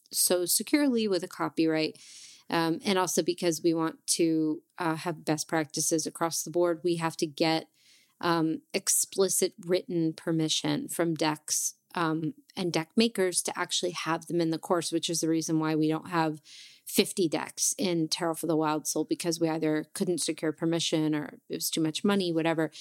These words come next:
And this year we have so, so many incredible, um, just incredible decks or more decks, um, you know, more cards from a deck. Uh, and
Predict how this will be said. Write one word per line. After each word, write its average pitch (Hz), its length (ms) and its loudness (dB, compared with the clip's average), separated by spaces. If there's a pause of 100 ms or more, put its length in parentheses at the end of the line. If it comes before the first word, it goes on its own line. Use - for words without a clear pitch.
(340)
And 175 120 4
this 180 220 4
year 165 220 2
we 165 140 0
have 160 420 0
so, 170 960 2
so 165 580 2
many 160 520 0 (380)
incredible, 170 1400 0 (180)
um, 165 380 0 (280)
just 180 320 0
incredible 180 680 0
decks 160 440 0
or 160 440 0 (380)
more 180 400 4
decks, 165 640 -2
um, 165 520 -2 (120)
you 196 120 -2
know, 175 100 0
more 160 140 0
cards 202 500 0
from 180 200 0
a 175 60 0
deck. 160 360 0 (180)
Uh, 170 300 0 (100)
and 170 460 -2